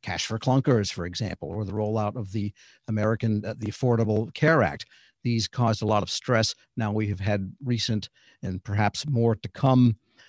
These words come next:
uh, appropriations for new programs re-, related to the pandemic, and those put pressure on agencies to stand up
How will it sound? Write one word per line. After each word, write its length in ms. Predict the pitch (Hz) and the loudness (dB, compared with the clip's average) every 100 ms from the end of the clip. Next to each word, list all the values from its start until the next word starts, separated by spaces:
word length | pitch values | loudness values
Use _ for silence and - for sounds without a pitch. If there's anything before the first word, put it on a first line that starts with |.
| _ _ _ _ _ - | _ _ _ _ _ -16
uh, 220 | 139 113 - - _ _ 143 | -8 -8 -10 -18 _ _ -4
appropriations 760 | - 127 120 127 123 117 110 | 0 2 4 4 4 2 2
for 240 | - 117 107 | 0 0 2
new 140 | 120 | 2
programs 680 | - 123 110 113 110 110 110 | 2 0 2 0 0 -2 -2
re-, 100 | 104 - - | -6 -6 -6
related 500 | 120 110 127 120 101 | -4 2 2 2 0
to 160 | 180 202 | -2 -2
the 80 | |
pandemic, 600 | 131 113 90 80 - 92 _ _ - _ - | -2 -2 -2 -4 -8 -12 _ _ -20 _ -6
and 120 | 110 | -2
those 260 | 117 117 - | 0 -2 -2
put 220 | 120 - | -4 0
pressure 300 | 120 113 117 | -2 0 -2
on 180 | 104 101 | -2 -2
agencies 500 | 104 101 101 104 98 | -4 -4 -6 -6 -6
to 80 | - | -8
stand 380 | - 113 104 | -4 -4 -2
up 100 | 98 | -6